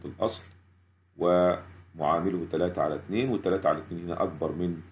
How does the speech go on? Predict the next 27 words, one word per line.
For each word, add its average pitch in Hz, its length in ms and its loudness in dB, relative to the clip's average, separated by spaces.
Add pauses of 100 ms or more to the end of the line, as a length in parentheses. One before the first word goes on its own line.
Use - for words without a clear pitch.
(760)
الواحد، 117 580 4 (120)
يعني 92 480 2 (200)
هذا 90 300 0
تكبير 82 440 -4
وليس 78 300 0
تصغير. 80 720 0 (480)
يبقى 101 280 4
الت-، - 200 -2 (100)
الكاف 107 320 2
شرطة 92 320 0
بتساوي 82 520 -2 (840)
تلاتة 101 360 6
على 85 180 6
اتنين 90 280 -4
ضرب 76 220 -4
سالب 87 360 -2
تمانية 82 300 -2
بيساوي 101 560 0 (640)
سالب 95 240 2
أربعة 82 320 4
ضرب 76 220 -4
سالب، 90 300 -4 (460)
ضرب 90 220 -2
تلاتة 92 320 -2
بيساوي 82 280 -4
سالب 87 240 -2
اتناشر، 98 520 0